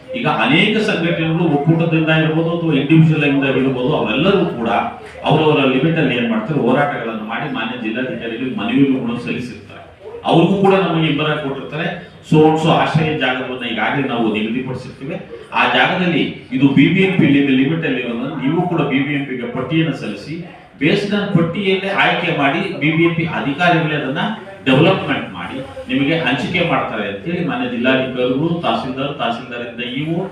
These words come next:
ಇ ಒ ಅವರು ಫೈನಲ್ ಆಗಿ ಬಿ ಬಿ ಎಂ ಪಿ ಅಧಿಕಾರಿಗಳಾದ ಎ ಆರ್ ಒ ಮತ್ತು ಎ ಡಬ್ಲ್ಯೂ ಗಳಿಗೆ ಎಲ್ಲ ಇದನ್ನ ಫಾರ್ವರ್ಡ್ ಮಾಡಿರುವಂತದ್ದು. ಇದು ಇಲ್ಲಿವರೆಗೂ ನಡೆದಿರುವಂತ ವಿಚಾರ.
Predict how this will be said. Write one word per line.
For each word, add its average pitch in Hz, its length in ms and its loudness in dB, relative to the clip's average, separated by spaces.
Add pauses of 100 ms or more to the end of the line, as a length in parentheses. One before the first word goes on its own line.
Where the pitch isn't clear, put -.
(200)
ಇ 151 220 6
ಒ 139 40 2
ಅವರು 135 340 0
ಫೈನಲ್ 120 360 -4
ಆಗಿ - 160 -6 (320)
ಬಿ 147 120 2
ಬಿ 143 120 2
ಎಂ 139 220 2
ಪಿ - 140 0
ಅಧಿಕಾರಿಗಳಾದ 113 760 -2
ಎ 117 220 -2
ಆರ್ 131 120 2
ಒ 139 200 -2
ಮತ್ತು 131 240 -6
ಎ 113 200 -2
ಡಬ್ಲ್ಯೂ 104 300 -6
ಗಳಿಗೆ 101 220 -8
ಎಲ್ಲ 151 200 -4
ಇದನ್ನ - 260 -6
ಫಾರ್ವರ್ಡ್ 117 500 -2
ಮಾಡಿರುವಂತದ್ದು. 110 920 -8
ಇದು 185 280 0
ಇಲ್ಲಿವರೆಗೂ 139 540 4
ನಡೆದಿರುವಂತ 107 460 -2
ವಿಚಾರ. - 340 -4